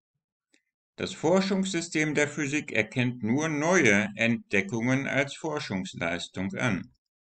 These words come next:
Da die fundamentalen Naturgesetze bereits entdeckt wurden, sind Physiker in der Grundlagenforschung praktisch gezwungen,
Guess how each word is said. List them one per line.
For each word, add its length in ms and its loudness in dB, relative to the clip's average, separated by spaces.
Da 160 8
die 160 6
fundamentalen 1080 6
Naturgesetze 880 0
bereits 480 4
entdeckt 500 -4
wurden, 600 0
sind 240 -2
Physiker 580 0
in 160 0
der 120 2
Grundlagenforschung 1160 0
praktisch 560 -4
gezwungen, 920 0